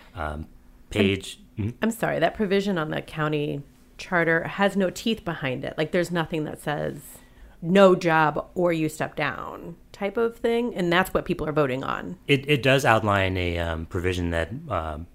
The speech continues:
Speaker 1: that the county executive would forfeit the office,
Speaker 2: Oh, okay.
Speaker 1: uh, for violation. Now, the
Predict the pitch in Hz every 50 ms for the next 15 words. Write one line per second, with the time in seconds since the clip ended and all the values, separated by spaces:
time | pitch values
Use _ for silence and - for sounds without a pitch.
0 | - - - 85 90 90 - 95 87 85 82 80 87 82 - 92 82 80 78 82
1 | 82 80 78 76 - - - 95 87 80 - - 98 - 117 - - 101 - -
2 | 139 135 - - - 240 233 185 214 - - - 143 - 104 85 85 - 92 82
3 | 85 82 80 80 82 85 87 - 107 - 127 - 131 - - - - - - -
4 | - - 113 95 90 90 90 87 85 85 92 87 85 85 85 87 -